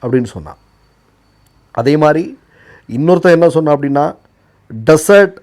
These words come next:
ஐலாண்டாக நாங்கள் அதை மாற்றுவோம்" அப்படின்னு சொன்னான். சொன்னதுல சில விஷயங்களை இவனுங்க செஞ்சானுங்க. என்ன செஞ்சானுங்க? இஸ்ரேல் செஞ்சது என்ன அப்படின்னு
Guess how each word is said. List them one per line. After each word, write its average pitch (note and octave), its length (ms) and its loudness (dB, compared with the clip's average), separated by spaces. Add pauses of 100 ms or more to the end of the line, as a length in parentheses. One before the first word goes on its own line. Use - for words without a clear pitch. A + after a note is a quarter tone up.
(160)
ஐலாண்டாக D3+ 800 0
நாங்கள் B2 580 -6
அதை A#2 260 -8
மாற்றுவோம்" A2+ 680 -10 (120)
அப்படின்னு G#2+ 280 -14
சொன்னான். - 360 -20 (1600)
சொன்னதுல A#3 300 -2
சில G3+ 260 -2
விஷயங்களை F#3 480 -2
இவனுங்க D3 280 -6
செஞ்சானுங்க. C#3 460 -10 (200)
என்ன D3 220 -8
செஞ்சானுங்க? B2+ 420 -10
இஸ்ரேல் B2 460 -8
செஞ்சது C3 320 -10
என்ன A#2+ 240 -14
அப்படின்னு G2+ 220 -16